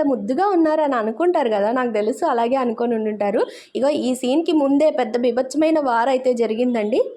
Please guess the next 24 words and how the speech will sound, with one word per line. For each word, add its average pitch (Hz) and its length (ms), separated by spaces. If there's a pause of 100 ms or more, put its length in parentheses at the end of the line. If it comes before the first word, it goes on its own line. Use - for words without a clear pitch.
జీవన్కి 294 500
స్కూల్లో 277 400
చేతికి 254 420
దెబ్బ 208 300
తగిలిందిట. 208 560 (600)
అయితే 320 200
వాడు 330 200
రాగానే 269 460
నాకు 294 240
చెప్పాడు, 254 540 (180)
ఓకే 226 260
అన్నాను. 233 500
చేయి 269 240
కొంచెం 240 320 (100)
వాచింది, 220 460
అదిగో 226 240
చూసారా, 240 420
కుడి 240 240
చేయి 254 200
అనేది 233 300
కదపట్లేదు, 220 640
అలా 208 200
పెట్టుకొని 214 400
ఉన్నాడు. 208 380